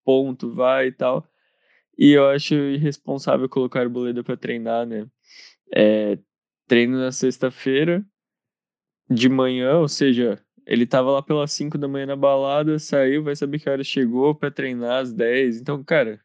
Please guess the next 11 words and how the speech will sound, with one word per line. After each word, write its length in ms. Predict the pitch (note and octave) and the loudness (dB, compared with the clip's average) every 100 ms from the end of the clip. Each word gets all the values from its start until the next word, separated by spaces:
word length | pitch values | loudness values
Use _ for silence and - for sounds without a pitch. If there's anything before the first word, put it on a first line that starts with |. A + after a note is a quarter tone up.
| _ _ | _ _
que, 280 | - B2+ A2+ | -2 0 0
que, 920 | - C#3 D3+ D3+ D3 B2 A2 G#2+ D#2+ - _ _ | -6 0 0 0 2 2 2 -2 -6 -12 _ _
que 200 | - D#3 | -2 2
jeito 360 | D3 C#3 B2+ G#2+ | 4 4 2 -2
que 80 | A2 | -2
ele 100 | A2 | -2
vai 160 | A2+ | -2
treinar 340 | A2+ A#2 A2 A2+ | -2 -6 -6 -6
cem 160 | A#2+ A#2 | -8 -4
por 160 | A2 | -4
cento 520 | - A#2 A#2 B2+ B2 | -4 -6 -8 -4 -4